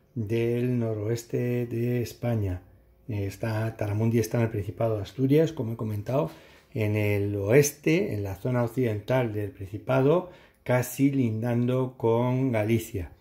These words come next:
con la provincia de Lugo. Eh, y os voy a contar,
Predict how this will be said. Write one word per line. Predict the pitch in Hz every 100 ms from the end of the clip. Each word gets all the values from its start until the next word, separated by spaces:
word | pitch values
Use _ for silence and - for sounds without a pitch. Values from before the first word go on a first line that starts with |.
| _
con | - 110
la | 101
provincia | 110 113 120
de | 110
Lugo. | 104 98 90 - _ _ - _ _ -
Eh, | 110 107 104 98 95 92 - - _ -
y | 151 170
os | 135 -
voy | 165
a | 170
contar, | 156 143 147 151 175 -